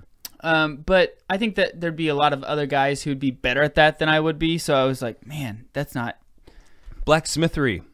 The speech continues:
Speaker 1: I would really
Speaker 2: is,
Speaker 1: like,
Speaker 2: is
Speaker 1: yeah.
Speaker 2: another thing,
Speaker 1: I
Speaker 2: because
Speaker 1: would
Speaker 2: you,
Speaker 1: really
Speaker 2: building
Speaker 1: like
Speaker 2: a forge actually is not hard.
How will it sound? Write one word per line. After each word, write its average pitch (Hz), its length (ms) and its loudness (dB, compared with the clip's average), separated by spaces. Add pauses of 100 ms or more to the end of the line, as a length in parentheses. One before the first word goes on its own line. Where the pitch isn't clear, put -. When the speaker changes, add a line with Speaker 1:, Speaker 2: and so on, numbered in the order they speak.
(220)
Speaker 1:
I 156 120 0
would 156 140 0
really 175 160 6
Speaker 2:
is, 190 40 8
Speaker 1:
like, 165 200 4
Speaker 2:
is 127 140 0
Speaker 1:
yeah. 131 120 4
Speaker 2:
another 143 160 4
thing, 127 340 -4
Speaker 1:
I 127 40 -10
Speaker 2:
because 147 220 4
Speaker 1:
would 139 80 4
Speaker 2:
you, 135 160 4
Speaker 1:
really 165 580 4
Speaker 2:
building 165 280 8
Speaker 1:
like 170 100 0
Speaker 2:
a - 20 -20
forge 175 300 0
actually 139 320 2
is 113 100 -4
not 135 200 -2
hard. 135 400 -4